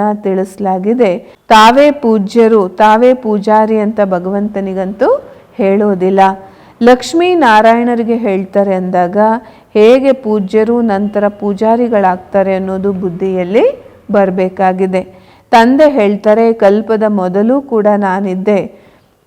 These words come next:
ನಾನು ಇದೇ ಜ್ಞಾನವನ್ನ ಕೊಟ್ಟಿದ್ದೆ, ಕಲ್ಪ ಕಲ್ಪದಲ್ಲಿನೂ ಕೊಡ್ತೇನೆ. ನಾನು ಕಲ್ಪದ ಸಂಗಮ ಯುಗದಲ್ಲಿ ಬರ್ತೇನೆ, ನನ್ನ ಹೆಸರೇ ಪತಿತ ಪಾವನ ಆಗಿದೆ. ಯಾವಾಗ ಇಡೀ ಪ್ರಪಂಚ ಪತಿತ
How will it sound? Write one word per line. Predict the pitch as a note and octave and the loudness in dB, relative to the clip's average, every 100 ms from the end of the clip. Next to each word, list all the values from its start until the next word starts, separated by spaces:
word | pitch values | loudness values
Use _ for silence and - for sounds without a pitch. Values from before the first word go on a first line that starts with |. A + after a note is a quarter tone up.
| G#3+ | -4
ನಾನು | G#3+ G#3 G#3 G#3+ F3 - | 2 2 4 2 -2 -6
ಇದೇ | - G#3 G#3 A#3+ C4+ | -4 0 4 4 4
ಜ್ಞಾನವನ್ನ | B3 A3 G3 G3+ G3 G3 G3 | 2 0 0 -2 -2 -2 -4
ಕೊಟ್ಟಿದ್ದೆ, | G3 F#3+ F#3+ G#3 F3 G3 G3 - _ _ _ | -4 -6 -4 -2 -2 -2 -6 -12 _ _ _
ಕಲ್ಪ | A3+ A#3 C#4 D4+ | 4 4 4 0
ಕಲ್ಪದಲ್ಲಿನೂ | D4+ C4 B3 B3 A#3+ A#3+ B3 B3 D#4 | 2 2 4 2 4 4 2 0 0
ಕೊಡ್ತೇನೆ. | - G#3+ F#3 F#3 G3 G3 F3+ - _ _ | -2 -2 -4 -4 -2 -2 -6 -12 _ _
ನಾನು | G#3 G#3 G#3 G3+ | -2 0 0 0
ಕಲ್ಪದ | G#3 G3+ A#3 A#3 G3+ G3+ G3 | 2 2 2 0 2 4 2
ಸಂಗಮ | G3 G3 A3 A#3 A3+ G3 | 0 -4 -2 -2 -2 -2
ಯುಗದಲ್ಲಿ | F#3+ F#3 G3+ G3 G3 F#3+ | -4 -4 -4 -2 -2 -2
ಬರ್ತೇನೆ, | F3+ F3+ F3+ A3 C#4+ A3 F3 - _ _ G#3+ | -2 -4 -4 -2 0 -2 -4 -10 _ _ 0
ನನ್ನ | G3+ A3 B3 B3+ | 2 2 2 0
ಹೆಸರೇ | B3 G3 - G3 G#3 G#3+ | -2 -4 -2 -2 0 -2
ಪತಿತ | G#3 F#3+ F#3 G#3 G3 | -2 -4 -4 -4 -4
ಪಾವನ | F#3+ G3 F#3+ G3 G3+ | -4 -2 0 0 -2
ಆಗಿದೆ. | G3 F#3 F#3+ F#3 F3+ - _ _ - _ _ | -2 -4 -4 -4 -4 -8 _ _ -20 _ _
ಯಾವಾಗ | A3+ A3 C4 D#4 D#4+ | 4 6 6 4 4
ಇಡೀ | C#4 A3 A3+ D4 | 2 2 2 0
ಪ್ರಪಂಚ | E4 B3+ A#3 A#3+ B3 B3 B3+ | 0 -2 0 0 0 2 0
ಪತಿತ | B3+ G#3 G3+ A#3 | 0 -4 -4 -4